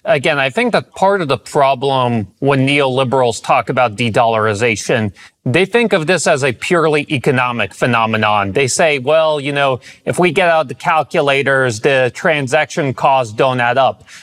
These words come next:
What they don't understand that this is increasingly a geopolitical and national security imperative, as you point out.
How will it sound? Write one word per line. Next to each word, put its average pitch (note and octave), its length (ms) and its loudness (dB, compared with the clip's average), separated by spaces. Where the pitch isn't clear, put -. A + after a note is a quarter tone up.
What D3 280 0
they E3 100 0
don't A3 240 0
understand D#3+ 480 0
that B2 140 -2
this D#3 180 0
is D3 160 0
increasingly C#3+ 840 -2
a B2+ 200 -2
geopolitical C3+ 1120 0
and B2 160 0
national B2 480 -2
security C3+ 680 0
imperative, G#2 540 -2
as G2+ 160 -2
you G2+ 80 -4
point A#2 260 0
out. G#2 180 0